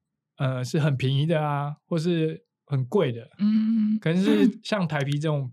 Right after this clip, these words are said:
Speaker 1: 比较便宜的，
Speaker 2: 嗯。
Speaker 1: 或是像红酒这种比较高级的。
Speaker 2: 嗯。
Speaker 1: <laughs>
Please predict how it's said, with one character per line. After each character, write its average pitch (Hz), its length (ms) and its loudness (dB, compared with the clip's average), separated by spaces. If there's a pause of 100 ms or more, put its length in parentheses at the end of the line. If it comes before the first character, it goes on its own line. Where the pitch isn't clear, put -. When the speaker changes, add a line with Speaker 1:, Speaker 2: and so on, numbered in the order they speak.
(140)
Speaker 1:
比 - 80 -4
较 156 80 -2
便 120 200 -4
宜 113 120 -8
的， 120 80 -10
Speaker 2:
嗯。 131 60 -6
Speaker 1:
或 160 100 2
是 180 180 4
像 151 420 0
红 143 240 -2
酒 143 180 -2
这 139 60 -2
种 143 140 -2
比 127 60 -10
较 135 100 -4
高 135 240 -2
级 - 180 -12
的。 - 60 -20 (380)
Speaker 2:
嗯。 202 240 0 (960)
Speaker 1:
<laughs> 214 180 -2